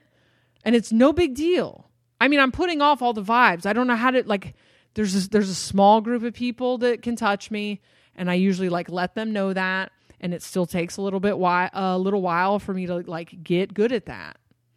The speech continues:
Um, but I love that we live in a reality where people are like, "Hey, can I hug you? I'm a hugger.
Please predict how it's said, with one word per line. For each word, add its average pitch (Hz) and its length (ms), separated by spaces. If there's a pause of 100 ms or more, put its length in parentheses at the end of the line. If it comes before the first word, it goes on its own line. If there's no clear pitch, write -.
(720)
Um, 175 720 (420)
but 202 120
I 196 60
love 208 260
that 226 100
we 220 140
live 220 180
in 226 80
a 214 80
reality 208 800 (120)
where 196 140
people 196 280
are 196 100
like, 190 200
"Hey, 277 220
can 226 140
I 240 120
hug 247 220
you? 330 240 (220)
I'm 220 140
a 208 40
hugger. 190 600